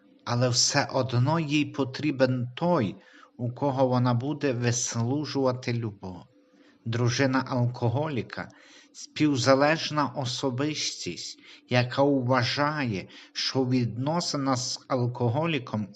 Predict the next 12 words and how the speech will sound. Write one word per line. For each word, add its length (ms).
вона 280
потрібна 1040
і 120
любима. 680
Вона 360
рятує 920
його, 440
а 120
значить, 680
вона 320
молодець. 880
Співзалежність — 1400